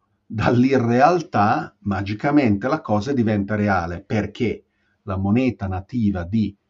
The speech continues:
BitClout oggi non è liquida, non si può, eh, trovarla, eh, sugli exchange dove uno può comprare o vendere Bitcoin, e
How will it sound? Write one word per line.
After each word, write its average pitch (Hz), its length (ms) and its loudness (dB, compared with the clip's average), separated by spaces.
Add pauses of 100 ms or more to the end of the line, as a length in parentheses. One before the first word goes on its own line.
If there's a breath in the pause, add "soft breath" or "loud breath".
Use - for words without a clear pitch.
(300)
BitClout 107 800 -2 (380)
oggi 123 640 0 (220)
non 104 260 0
è 110 320 -2 (460)
liquida, 110 640 -4
non 110 180 0
si 101 200 -10
può, 104 400 -2 (440)
eh, 98 220 -6
trovarla, 104 840 0 (300)
eh, 92 460 -6
sugli 98 340 -4
exchange 95 1120 -6
dove 101 360 -4
uno 101 320 0
può 95 180 -10
comprare 104 540 -4
o 98 80 -2
vendere 95 400 -4
Bitcoin, 98 720 -8 (1120 soft breath)
e 113 480 0